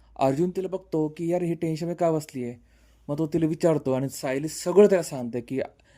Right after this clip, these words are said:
जे काय घडलं ते लोखंडे पैसे, पैसे मागितले, मी त्यांना त्याला नकार दिला.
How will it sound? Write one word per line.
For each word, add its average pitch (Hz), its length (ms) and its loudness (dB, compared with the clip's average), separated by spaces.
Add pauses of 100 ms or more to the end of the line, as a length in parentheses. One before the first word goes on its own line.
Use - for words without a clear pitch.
(260)
जे 127 120 2
काय 139 160 4
घडलं 120 340 0
ते 110 140 -2 (240)
लोखंडे 123 420 0
पैसे, 120 320 -4
पैसे 123 460 -4
मागितले, 120 420 -4
मी 120 140 -2
त्यांना 117 200 -8
त्याला 117 280 -2
नकार 131 220 -2
दिला. 110 340 -4